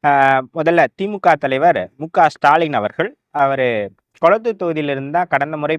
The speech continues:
போட்டியிட்டு வெற்றி பெற்றார். அவர் மீண்டும் கொளத்தூர் தொகுதியில் போட்டியிடுவார் அப்படின்னு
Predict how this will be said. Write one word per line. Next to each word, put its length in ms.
போட்டியிட்டு 580
வெற்றி 260
பெற்றார். 340
அவர் 200
மீண்டும் 560
கொளத்தூர் 420
தொகுதியில் 500
போட்டியிடுவார் 640
அப்படின்னு 440